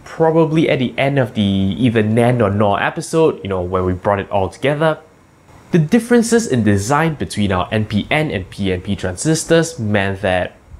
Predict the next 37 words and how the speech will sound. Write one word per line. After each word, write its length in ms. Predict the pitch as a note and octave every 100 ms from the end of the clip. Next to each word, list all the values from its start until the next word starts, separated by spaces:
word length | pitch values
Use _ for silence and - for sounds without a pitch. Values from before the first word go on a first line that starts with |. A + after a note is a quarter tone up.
| -
well, 300 | - F3 F3 - _ _ - - _
things 400 | - - A3 G#3
had 240 | - G3 F#3
to 60 |
be 180 | D#3 D3+
laid 260 | B2+ D3 C#3+
out 220 | C3+ -
slightly 580 | - - D#3+ E3+ D#3 D#3+
differently, 760 | B2 F3+ F3+ F3+ F3+ F#3 F3+ - - - - -
but 120 | -
in 120 | A#3+
a 60 | A#3+
manner 420 | F3+ F3 F3 F3
that 240 | C#3+ G2
was 260 | A2 G#2 -
interestingly 720 | F3+ F#3 G#3+ G#3+ - F3 E3+
consistent, 640 | F3 F3 D#3+ G3+ G3+ - - - -
as 180 | G#2+ G#2+
shown 320 | - G2 F2
in 120 | F2
the 80 | F2+
table. 340 | F2+ D3 B2 - - - - - - _ _ _ -
Up 160 | A#3+ A3+
to 80 | G#3+
this 240 | G3+ G#3
point, 320 | - F#3+ F#3+ F3
every 260 | F#3+ G3
gate 320 | D3 E3+ E3
we 120 | A2+ G#2
made 380 | G#2+ A#2+ A#2
could 220 | - G3 E3
be 80 |
constructed 680 | D#3+ D3+ - - B2+ - A2+
with 220 | G#2 F2+
just 460 | - A2 G#2+ - -
two 220 | - D3+
transistors, 920 | - B2 A2 E3+ F#3 - F#3+ F#3 -